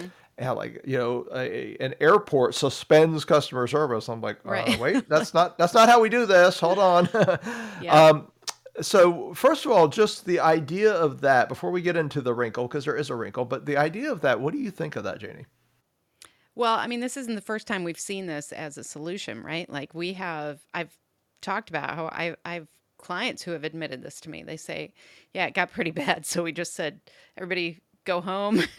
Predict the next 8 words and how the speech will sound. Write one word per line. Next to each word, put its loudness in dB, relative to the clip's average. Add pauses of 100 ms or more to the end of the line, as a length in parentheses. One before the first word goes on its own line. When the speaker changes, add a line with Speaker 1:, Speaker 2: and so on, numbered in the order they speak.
(280)
Speaker 2:
<laughs> 0
turn 4
off 2
the 4
lights.'" 4 (400)
Speaker 1:
<laughs> -10
Speaker 2:
Uh, 6 (220)
and 0